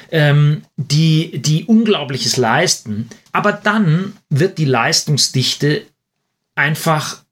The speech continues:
lässt, die Leistungsdichte lässt einfach nach. Und bei den Männern ist die einfach kompakter. Und daher ist es schwieriger.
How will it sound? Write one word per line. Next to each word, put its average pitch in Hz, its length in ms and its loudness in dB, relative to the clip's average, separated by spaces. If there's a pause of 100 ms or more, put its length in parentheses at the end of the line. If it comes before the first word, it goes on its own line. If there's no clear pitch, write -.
(300)
lässt, 160 520 0
die 139 160 -2
Leistungsdichte 160 600 -2
lässt 160 240 0
einfach 156 300 -2
nach. 170 640 0 (440)
Und 143 400 2 (220)
bei 139 100 2
den 135 260 4
Männern 170 400 0
ist - 260 -2
die 165 120 0
einfach 147 380 -2
kompakter. - 680 -6 (520)
Und 110 200 -2
daher 127 220 0
ist 143 120 0
es 131 180 0
schwieriger. 196 960 0